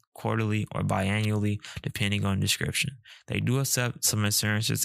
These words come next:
and then you may pay a copay, and users can pick their own therapist there.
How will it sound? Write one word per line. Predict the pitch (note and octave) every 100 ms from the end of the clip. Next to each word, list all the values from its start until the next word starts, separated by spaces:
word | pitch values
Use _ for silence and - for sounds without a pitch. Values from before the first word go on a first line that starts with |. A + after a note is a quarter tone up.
| -
and | G2+
then | G2+ G2+ G2 G2+ - - -
you | G#2
may | G#2 G#2 G2+
pay | G#2+ G2
a | G2
copay, | - B2 B2 B2 A#2+ A#2 A#2 _ _ - _ _ -
and | A2
users | G#2+ A#2 B2 A#2 -
can | - A2 G#2
pick | - G2+ -
their | G2+
own | G2 F#2+ F#2 -
therapist | A2 G#2+ - - -
there. | - -